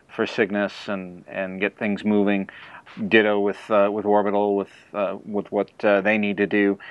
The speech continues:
But so look for Cygnus to fly out of the Kennedy Space Center, at least toward the tail end of, uh, twenty fifteen,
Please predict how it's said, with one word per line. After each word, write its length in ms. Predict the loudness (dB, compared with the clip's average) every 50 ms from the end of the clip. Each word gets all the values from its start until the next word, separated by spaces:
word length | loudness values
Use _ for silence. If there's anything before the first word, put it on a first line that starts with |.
| -18 -18 -18 -8 -2
But 180 | -2 -2 -2 -2
so 240 | -6 0 2 2 4
look 220 | 4 4 2 0
for 640 | -4 -4 0 2 4 6 6 4 4 0 -2 -6 -14 _ _
Cygnus 420 | -10 -6 -6 -4 -4 -4 -6 -6 -8
to 120 | -14 -14
fly 360 | -6 0 4 4 4 4 4 2
out 160 | 0 -2 -2
of 80 | -2 -4
the 80 | -6
Kennedy 340 | -6 -6 -4 -4 -4 -4 -6
Space 340 | -8 -8 -4 -2 -2 -2 -4
Center, 420 | -4 -6 -4 -2 -2 -2 -2 -2 -2
at 180 | -4 -6 -8
least 240 | -6 -8 -8 -8 -10
toward 220 | -6 -4 -4 -4 -4
the 60 | -8
tail 420 | -12 -8 0 2 4 4 4 2
end 320 | 2 0 -2 -2 -4 -6 -10 -14 -20 -20 -20 -20 -20 -20 -20 _ -2
of, 360 | 0 2 2 2 0 -2 -2
uh, 200 | 0 2 2 2 0
twenty 280 | -4 -6 -4 -4 -4 -6
fifteen, 640 | -4 -6 -6 -6 -6 -10 -10 -8 -8 -8 -10 -12